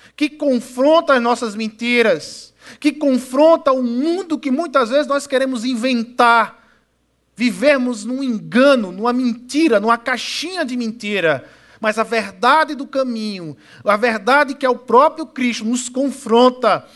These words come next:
e sempre nos chama a viver uma realidade de vida com Ele. Como a Bíblia diz, a vida verdadeira.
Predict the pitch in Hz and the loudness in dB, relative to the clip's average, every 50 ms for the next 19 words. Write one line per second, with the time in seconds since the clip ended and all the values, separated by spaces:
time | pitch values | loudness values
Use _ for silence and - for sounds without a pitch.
0 | - - - - 247 247 - - - - - 269 302 359 - 294 320 311 285 285 | -20 -10 -4 -2 -2 -2 -2 -4 -6 -4 0 2 2 2 2 -2 -4 -4 -2 -2
1 | 254 - - - - 254 254 285 302 285 254 226 220 220 233 - 233 254 262 262 | -2 -4 -4 -4 2 4 4 6 6 6 4 2 2 0 -2 0 2 2 2 2
2 | 254 240 214 190 190 226 269 302 294 285 285 294 285 262 - 160 214 240 269 285 | 2 0 0 0 2 2 4 4 4 4 2 0 -2 -4 -4 0 0 2 2 2
3 | 254 247 208 214 185 170 196 196 196 196 - 190 185 175 170 165 156 139 127 123 | 0 -4 -8 -12 -14 -12 -12 -12 -12 -12 -14 -14 -10 -6 -4 -4 -4 -6 -10 -18
4 | _ _ _ - - - _ - 226 233 247 247 254 240 240 170 - 262 294 302 | _ _ _ -20 -20 -8 _ 2 2 4 4 4 2 2 2 0 -2 -2 0 0
5 | 269 233 220 214 - 202 208 220 208 180 208 214 160 156 165 233 285 302 - 269 | 0 -2 -2 -4 -4 -4 -4 -4 -2 -2 -2 -4 -4 -6 -8 -6 -4 -2 -2 -2
6 | 214 254 247 233 226 233 220 170 185 202 202 202 202 185 151 113 - - _ | -2 -2 -2 -2 0 -2 -2 -2 -2 0 2 2 2 2 0 -2 -6 -14 _